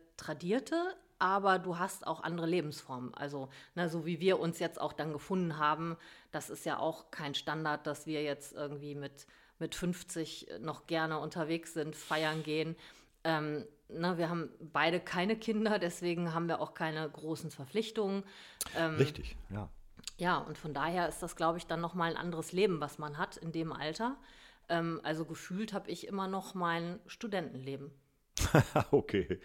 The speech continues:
Speaker 1: Ja, findest du nicht? Also so von, also natürlich, man wird ruhiger. Ich bin jetzt nicht jeden Abend unterwegs, aber im Prinzip von,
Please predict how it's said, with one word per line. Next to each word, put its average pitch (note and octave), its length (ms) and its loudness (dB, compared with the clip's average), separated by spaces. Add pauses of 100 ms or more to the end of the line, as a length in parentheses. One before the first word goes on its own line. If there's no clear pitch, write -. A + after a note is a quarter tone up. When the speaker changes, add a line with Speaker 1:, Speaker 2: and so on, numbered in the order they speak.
(320)
Speaker 1:
Ja, F3+ 220 2
findest E3+ 360 -4
du E3 40 -6
nicht? A#3 320 0 (100)
Also E3 180 2 (680)
so F#3+ 260 2
von, F3 360 2 (120)
also E3+ 180 2
natürlich, F#3 500 4
man F3+ 160 4
wird F3+ 180 2
ruhiger. G3+ 460 6
Ich F#3 120 -4
bin F3+ 160 0
jetzt F3+ 200 0
nicht F#3 220 0
jeden F3 200 2
Abend E3 220 2
unterwegs, D#3+ 640 0 (600)
aber D#3 480 2
im D#3+ 120 -2
Prinzip G3 560 -6
von, D#3 400 -2